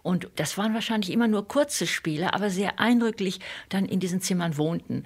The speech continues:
Das waren natürlich elegante Räumlichkeiten mit Kinderzimmern und großem Bad und so weiter, wie wir uns das vorstellten.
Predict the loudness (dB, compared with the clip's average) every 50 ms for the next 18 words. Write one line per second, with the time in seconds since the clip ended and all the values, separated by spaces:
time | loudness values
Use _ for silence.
0 | -8 -8 -6 -4 0 2 4 4 4 2 2 2 0 0 0 0 2 2 4 4
1 | 4 6 6 6 6 8 8 8 8 6 4 2 0 -2 -2 -2 -2 -2 -2 -4
2 | -4 -2 0 2 2 4 2 2 0 -2 -2 -2 -2 0 -2 -2 -2 -4 -2 0
3 | 2 2 2 2 2 4 4 4 4 2 0 -4 -2 0 0 2 2 2 2 2
4 | 0 0 0 0 0 0 0 -2 -4 -4 -4 0 0 2 2 0 0 0 0 0
5 | -2 -2 -6